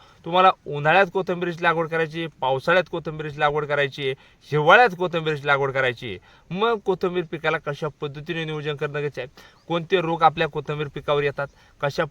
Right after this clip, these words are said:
पद्धतीने यावर नियोजन, नियंत्रण मिळवणं गरजेचं आहे, ही जर आपली माहिती तुम्हाला आवडली, ज्या शेतकऱ्यांनी अजून देखील आपल्या चॅनलला सबस्क्राईब केलं नसेल, नक्की सबस्क्राईब करायचं आहे, समोरील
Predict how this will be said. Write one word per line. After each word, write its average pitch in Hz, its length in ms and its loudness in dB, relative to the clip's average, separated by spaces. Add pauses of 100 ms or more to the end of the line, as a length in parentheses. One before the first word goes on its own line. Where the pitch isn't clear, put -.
पद्धतीने 147 440 -4
यावर 156 220 2
नियोजन, 151 460 -2
नियंत्रण 143 560 -2
मिळवणं 143 380 -2
गरजेचं 139 340 -4
आहे, 127 100 -2 (400)
ही 135 80 -6
जर 139 180 0 (120)
आपली 165 280 0
माहिती 156 300 -2
तुम्हाला 143 300 0
आवडली, 135 300 2 (360)
ज्या 156 180 6
शेतकऱ्यांनी 147 580 0 (140)
अजून 139 260 -2
देखील 147 340 -4 (200)
आपल्या 143 340 -2
चॅनलला 143 340 -2
सबस्क्राईब 143 520 -4
केलं 147 200 -2
नसेल, 147 260 -4 (360)
नक्की 135 300 -8
सबस्क्राईब 147 440 -2 (100)
करायचं 143 340 0
आहे, 143 60 -6 (320)
समोरील 127 300 -6